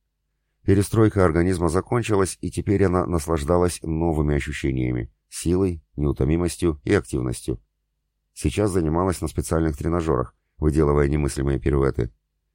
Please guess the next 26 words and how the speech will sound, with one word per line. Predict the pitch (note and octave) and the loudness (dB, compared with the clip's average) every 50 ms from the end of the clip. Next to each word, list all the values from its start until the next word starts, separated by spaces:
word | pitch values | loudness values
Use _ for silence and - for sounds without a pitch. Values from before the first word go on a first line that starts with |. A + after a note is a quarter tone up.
| _ _ _ _ | _ _ _ _
Ютал | - D2 D2 G2 A#2+ B2 A#2+ A2 F#2+ | -6 0 2 2 2 4 4 4 4
вошел | F#2 F#2 E2+ - A#2+ A#2+ A#2 G#2 | 4 2 2 2 0 2 2 2
и | F2 | 2
наблюдал | E2 D#2+ D2 E2+ F#2 F2+ G#2 G#2+ | 2 2 2 2 2 4 2 2
за | F#2+ D#2 E2 D#2 | 4 2 2 2
ней, | D2 C#2+ C2+ | 2 2 2
не | C#2 D#2 | 0 0
беспокоя. | D2 - - - D#2 C#2+ - C2 A#1+ A1 A1 - _ _ _ _ _ _ _ _ _ _ _ _ _ _ _ | -2 -2 0 0 0 0 2 0 0 0 -2 -6 _ _ _ _ _ _ _ _ _ _ _ _ _ _ _
Она | - C#2 C#2+ C#2+ | -4 0 0 2
почувствовала | - D2+ C#2+ - D2+ C#2+ - - C2 C2+ C2+ C2 | 2 2 2 2 0 0 0 0 0 2 2 2
его | C2 C2 C2 B1+ | 2 2 2 2
присутствие, | - C2+ C2+ - - F2+ E2+ - - - F2+ E2+ E2+ D#2 - _ _ _ _ | 0 -2 -2 0 -2 -4 -4 -4 -2 2 2 2 2 0 -4 _ _ _ _
подбежала, | - F2+ D#2 C#2 E2 D#2 C#2+ F#2 F#2 F#2+ F#2+ F#2+ | 0 0 2 4 2 4 4 4 4 4 4 2
обняла | F2+ D#2+ C#2 B1+ C#2+ C#2+ C#2+ D2+ E2+ F2 F2+ D#2 D2+ | 2 0 0 0 0 0 2 2 2 0 0 -2 -4
и | D#2+ | -2
поцеловала. | - - C#2 - C#2+ C2+ C2 B1 A#1+ A#1 A1+ A#1 - _ _ _ _ _ _ _ _ _ _ _ _ _ | -2 -2 -2 0 0 0 2 2 0 0 -2 -4 -8 _ _ _ _ _ _ _ _ _ _ _ _ _
"Наконец | - - C#2+ C2+ - D2+ D#2 F2 G#2 G#2 - | -8 -6 -6 -4 -2 -2 0 0 0 0 0
ты | - F#2+ | 0 0
освободился, | F2+ D#2 F2+ E2 D#2 F2 E2+ F2+ G2+ D#2+ - - B1+ A#1 - _ - | 0 2 0 0 0 2 2 2 0 0 0 -2 -6 -6 -8 _ -4
я | D2 E2 F#2 | 0 0 0
в | F2+ E2 | 2 0
ванную, | E2+ F#2 E2+ D#2 D2 C2 B1+ A#1 A#1 - _ _ _ _ | 0 0 0 0 -2 -2 -4 -4 -8 -12 _ _ _ _
и | - - | -8 -2
пойдем | - D2+ D2+ C#2+ F2 E2+ | 0 0 0 0 0 0
обедать". | D2+ C2 C2+ C2+ B1+ B1+ - _ _ _ _ _ _ _ _ _ _ _ | 0 0 0 0 -2 -2 -6 _ _ _ _ _ _ _ _ _ _ _
"Обедать?" | C2 B1+ A#1 C#2 D2 D#2 F#2 - - | -6 -2 0 2 2 2 0 -2 -6